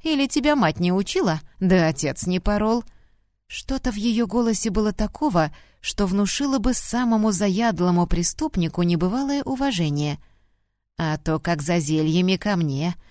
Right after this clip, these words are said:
для потенции шастить это они могут, чтобы портовых девок трахать. А как помощь бабке с учениками оказать, да не задарма, это ему, видишь ли, никуда не повезу».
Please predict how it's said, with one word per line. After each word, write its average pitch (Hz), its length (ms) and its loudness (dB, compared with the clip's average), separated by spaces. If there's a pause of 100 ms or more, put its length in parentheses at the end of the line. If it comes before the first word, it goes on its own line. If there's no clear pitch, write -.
(120)
для 185 240 0
потенции 160 760 -2
шастить 160 580 -2
это 185 200 0
они 185 240 0
могут, 160 440 0 (240)
чтобы 190 320 0
портовых 185 540 0
девок 156 340 -2
трахать. 160 480 -2 (360)
А 165 120 -2
как - 280 -2
помощь 254 420 0
бабке 170 400 0
с - 120 0
учениками 170 640 0
оказать, 165 560 -2 (240)
да 190 160 2
не 180 160 4
задарма, 160 640 0 (340)
это - 300 -6
ему, 190 320 0
видишь 180 440 -2
ли, 226 260 0 (260)
никуда 190 540 -2
не 151 120 -4
повезу». 139 520 -4